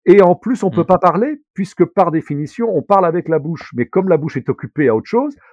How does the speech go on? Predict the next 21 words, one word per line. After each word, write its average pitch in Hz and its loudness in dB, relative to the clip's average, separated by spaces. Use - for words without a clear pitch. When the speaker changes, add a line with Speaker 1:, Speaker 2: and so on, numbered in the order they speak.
Speaker 1:
on 160 0
ne 180 4
peut 175 -2
pas 226 -4
parler. 165 -4
Donc, 143 -4
le 143 -4
patient 156 -4
est 170 -2
vraiment, 196 -2
chez - -6
le 160 -6
dentiste, 175 -6
dans 156 -2
une 143 -8
situation, 165 -6
je 139 -6
dirais, 160 -4
de 139 -6
soumission, 185 -6
euh, 117 6